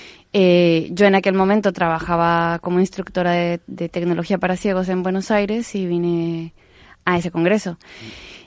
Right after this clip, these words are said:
Y bueno, las vueltas de la vida, pues estoy aquí ahora.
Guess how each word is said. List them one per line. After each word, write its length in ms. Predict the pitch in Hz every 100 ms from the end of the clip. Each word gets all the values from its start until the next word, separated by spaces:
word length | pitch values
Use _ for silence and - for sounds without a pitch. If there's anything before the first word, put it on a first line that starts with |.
| -
Y 360 | 214 190 185 175
bueno, 500 | 190 208 233 - -
las 320 | 175 175 170
vueltas 260 | 175 170 185
de 80 | 185
la 100 | 185
vida, 240 | 185 202
pues 360 | - - - 180
estoy 400 | 175 - 170 165
aquí 220 | 160 185
ahora. 200 | 185